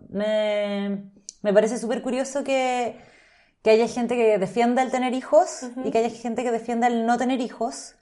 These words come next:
Speaker 1: cuando lo que se está pidiendo es tener menos hijos.
Speaker 2: Claro.
Speaker 1: Y me gusta
Speaker 2: O seamos menos en el planeta, en realidad.
Speaker 1: Sí, po.
Speaker 2: Sí,
Speaker 1: O sea,
Speaker 2: po.
Speaker 1: en el fondo, bueno, lo que te decía un poco, como
Speaker 2: Ujú.
Speaker 1: para que la humanidad crezca, eh,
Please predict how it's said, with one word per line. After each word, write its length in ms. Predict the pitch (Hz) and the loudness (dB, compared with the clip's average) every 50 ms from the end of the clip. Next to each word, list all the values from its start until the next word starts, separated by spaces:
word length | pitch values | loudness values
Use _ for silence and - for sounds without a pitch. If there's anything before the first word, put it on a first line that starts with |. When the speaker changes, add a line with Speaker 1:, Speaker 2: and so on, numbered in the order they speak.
| _ _ _ - - _ _ | _ _ _ -20 -20 _ _
Speaker 1:
cuando 220 | - 214 214 214 | -6 -2 0 2
lo 100 | 202 208 | 2 2
que 60 | 185 196 | 0 -2
se 100 | 202 202 | -6 -4
está 180 | - - 220 | 0 0 0
pidiendo 500 | 196 247 247 262 277 262 247 240 233 254 240 | 2 2 0 0 0 2 0 0 0 -2 -2
es 100 | 233 - | -2 -2
tener 220 | 233 214 220 208 | 0 0 2 2
menos 260 | 220 226 226 226 220 | 2 0 0 -2 -4
hijos. 440 | 202 - - 190 - - - - _ _ _ _ _ _ - | -6 -10 -12 -12 -14 -16 -18 -20 _ _ _ _ _ _ -10
Speaker 2:
Claro. 360 | - 233 202 185 180 175 - - | -6 -6 -4 -4 -6 -8 -10 -4
Speaker 1:
Y 760 | - 202 202 196 196 196 190 190 190 185 190 185 185 - - - | -2 2 2 4 4 2 2 0 -2 -4 -6 -6 -8 -8 -8 -4
me 140 | 185 190 | -2 0
gusta 160 | 196 220 226 247 | 2 2 2 0
Speaker 2:
O 40 | |
seamos 380 | 247 - 269 269 269 277 285 277 | 0 0 2 2 2 2 0 -2
menos 200 | 269 277 285 285 285 | -2 -2 -2 -2 -2
en 60 | 285 | -4
el 80 | 277 277 | -4 -4
planeta, 400 | - 269 254 220 185 185 - 175 | -6 -6 -4 -4 -4 -6 -6 -8
en 80 | 180 | -10
realidad. 320 | 175 180 175 - - - - - - - - - - - _ - | -10 -10 -10 -10 -12 -14 -14 -18 -20 -20 -20 -20 -20 -20 _ -6
Speaker 1:
Sí, 200 | - - 262 233 | 0 4 4 4
po. 220 | - - 143 147 | 4 2 -2 -2
Speaker 2:
Sí, 100 | - - | -2 -6
Speaker 1:
O 60 | 208 | -6
sea, 180 | - - 240 233 | -2 2 4 4
Speaker 2:
po. 40 | 233 233 | 4 4
Speaker 1:
en 60 | 240 | 2
el 100 | 240 233 | 0 -2
fondo, 720 | 233 254 254 247 254 254 269 269 269 269 262 - - - - | -4 -4 -2 0 4 6 8 10 10 10 8 6 2 0 4
bueno, 280 | 214 220 214 202 190 190 | 4 4 4 4 2 2
lo 100 | 202 196 | 2 4
que 380 | 196 202 202 202 202 196 196 190 | 4 4 4 4 4 4 2 2
te 40 | 202 202 | 0 0
decía 260 | 208 202 202 240 240 | 0 2 2 2 2
un 120 | 233 233 | 2 4
poco, 280 | - 277 226 - 190 180 | 6 6 6 6 6 2
como 220 | 190 180 180 170 | 2 2 2 2
Speaker 2:
Ujú. 80 | 170 - | 2 2
Speaker 1:
para 220 | 190 185 185 180 | 2 4 4 4
que 120 | 180 190 196 | 6 6 6
la 80 | 190 | 6
humanidad 420 | 190 190 196 196 196 220 226 226 - | 4 2 0 2 2 2 2 2 2
crezca, 720 | - 277 285 277 277 - - 302 302 320 339 359 330 - - | 2 2 2 2 0 -4 0 4 4 4 4 4 2 0 -2
eh, 420 | - 233 226 226 233 233 233 226 | -2 -2 0 0 0 0 0 -2